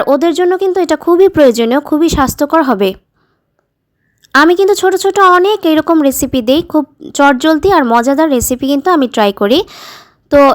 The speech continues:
এই রেসিপিটা অবশ্যই ট্রাই করবেন, ভালো লাগলে আমার চ্যানেলটা সাবস্ক্রাইব করে দিবেন, আর Facebook-এ যারা আছেন একটা ফলো দিয়ে রাখতে পারেন।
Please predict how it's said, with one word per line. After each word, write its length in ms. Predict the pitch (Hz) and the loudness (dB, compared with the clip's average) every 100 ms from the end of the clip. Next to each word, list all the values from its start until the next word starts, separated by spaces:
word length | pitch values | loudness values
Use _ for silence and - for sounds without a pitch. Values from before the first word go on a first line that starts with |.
| - _ _ _ _ _ _ | -2 _ _ _ _ _ _
এই 180 | 294 359 | -2 2
রেসিপিটা 480 | 381 370 359 359 359 | 0 0 -2 2 2
অবশ্যই 420 | 294 302 311 392 392 | 2 0 -2 -2 0
ট্রাই 220 | 330 311 | 0 0
করবেন, 440 | 311 320 320 415 | 0 -2 -2 -2
ভালো 220 | 311 262 254 | 0 2 2
লাগলে 280 | 254 254 269 | 2 2 0
আমার 180 | 262 | 0
চ্যানেলটা 340 | 262 262 262 269 | -2 -2 -2 -2
সাবস্ক্রাইব 440 | 285 285 - 359 | -2 -4 -2 -2
করে 180 | - 247 | 0 0
দিবেন, 360 | 202 196 233 302 | 0 -2 -2 -2
আর 100 | 240 | -2
Facebook-এ 480 | 254 254 294 330 381 | 0 0 0 0 2
যারা 220 | 359 247 | 2 2
আছেন 280 | 202 - 285 | 0 -2 -6
একটা 200 | 285 294 | -6 -8
ফলো 300 | 285 285 302 | -2 -2 -2
দিয়ে 160 | 311 381 | -2 -4
রাখতে 260 | 233 - | -4 -6
পারেন। 300 | - 196 190 | -4 -2 -2